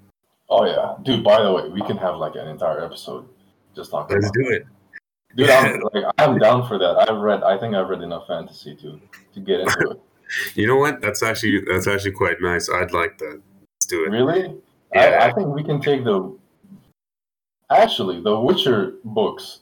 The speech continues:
Speaker 1: they have quite a bit as far as high politics or stereotypical, you know, perceptions of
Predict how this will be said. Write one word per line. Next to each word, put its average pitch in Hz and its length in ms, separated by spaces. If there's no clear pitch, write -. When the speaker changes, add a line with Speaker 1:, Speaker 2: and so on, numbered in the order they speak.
Speaker 1:
they 123 320
have 95 280
quite 123 400
a 95 60
bit - 180
as 196 180
far 87 380
as - 220
high 117 340
politics 113 720
or 87 320
stereotypical, 104 1200
you 101 100
know, 90 100
perceptions 95 640
of 87 200